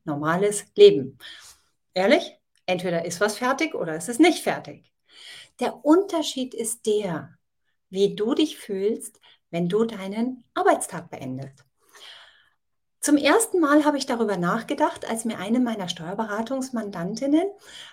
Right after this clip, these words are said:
eine Friseurin, gesagt hat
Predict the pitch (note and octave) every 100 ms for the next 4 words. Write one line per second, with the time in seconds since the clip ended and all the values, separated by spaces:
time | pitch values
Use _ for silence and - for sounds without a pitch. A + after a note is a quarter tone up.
0 | _ G3+ G3+ G3+ G3 G3 - - F3 F3+
1 | E3+ F#3+ C4+ B4 - _ _ _ _ -
2 | _ _ - A3+ A3 A3+ A3+ B3 B3